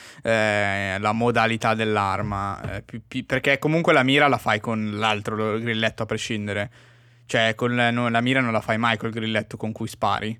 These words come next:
in generale. È sempre l'altro grilletto che ti fa mirare, no? Quindi, da come ho capito io, in realtà è, è una, cioè, nel senso, puoi decidere qual-, quale tipologia di colpo sparare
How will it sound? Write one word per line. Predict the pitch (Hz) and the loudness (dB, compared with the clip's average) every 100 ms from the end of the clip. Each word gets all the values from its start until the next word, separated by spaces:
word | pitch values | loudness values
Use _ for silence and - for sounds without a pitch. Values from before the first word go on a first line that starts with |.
| _ _ | _ _
in | - 123 | -6 -4
generale. | 113 110 107 95 104 104 - | -2 -2 -2 -2 -2 -4 -4
È | 117 | -6
sempre | - 113 113 | -4 -2 0
l'altro | 107 110 120 | 0 -2 -4
grilletto | 113 110 104 - | -4 -2 -2 -4
che | 107 | -10
ti | 101 | -10
fa | 120 | -8
mirare, | 107 110 110 104 | -6 -2 0 0
no? | 104 120 - - - - | -2 -6 -8 -20 -20 -18
Quindi, | - 143 139 | -4 0 2
da | 123 | 2
come | 117 135 | 2 2
ho | 127 | 2
capito | 131 131 123 127 | 0 -2 0 0
io, | 131 147 | 4 4
in | 143 | 4
realtà | 117 110 117 117 123 131 120 | 2 -2 0 2 4 4 2
è, | 82 107 107 101 104 | 2 -2 -4 -4 -4
è | |
una, | 104 110 104 - | -4 -6 -8 -10
cioè, | - 107 | -6 -6
nel | |
senso, | 120 117 117 | -6 -8 -6
puoi | 127 | -4
decidere | 120 123 131 127 120 | -2 -2 0 0 0
qual-, | 135 127 113 | 2 2 0
quale | - 131 127 127 | -4 2 2 0
tipologia | - 127 131 127 123 127 | -4 -6 -2 -2 0 0
di | 120 120 | -2 -2
colpo | 123 120 113 131 | -2 -2 -2 -6
sparare | - 127 120 117 117 123 135 | -2 2 4 4 2 2 -2